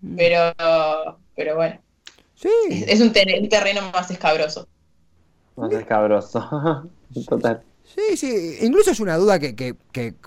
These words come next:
Speaker 1: po-, esto es un debate que puede dar horas, horas y horas, pero es una duda que por ahí es, es transversal a,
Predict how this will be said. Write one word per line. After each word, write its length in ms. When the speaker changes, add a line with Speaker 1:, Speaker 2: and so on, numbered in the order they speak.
Speaker 1:
po-, 120
esto 220
es 100
un 60
debate 300
que 100
puede 200
dar 200
horas, 320
horas 220
y 80
horas, 220
pero 220
es 200
una 100
duda 180
que 120
por 180
ahí 60
es, 180
es 140
transversal 420
a, 220